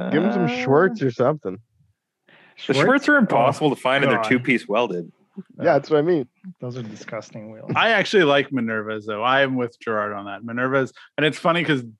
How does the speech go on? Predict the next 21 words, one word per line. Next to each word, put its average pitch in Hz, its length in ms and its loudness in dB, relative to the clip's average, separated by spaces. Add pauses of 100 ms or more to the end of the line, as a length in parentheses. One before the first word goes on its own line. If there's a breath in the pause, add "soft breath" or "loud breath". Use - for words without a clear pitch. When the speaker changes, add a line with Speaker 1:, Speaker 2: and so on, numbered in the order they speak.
Speaker 4:
dudes 147 320 0
get 151 240 2
Minervas 123 540 -2
and 120 100 -6
they 120 80 -2
always 123 260 0
get 117 200 -2
rid 117 160 -6
of 107 100 -8 (200)
them. 98 160 -14
They, 104 100 -10
like, 104 180 -10
come 123 200 -6
on 113 200 -8
every 123 260 -6
Japanese 113 520 -8
car 98 240 -10
and 101 100 -12
they're 104 80 -14
like, 101 200 -12
"Nope, 202 280 0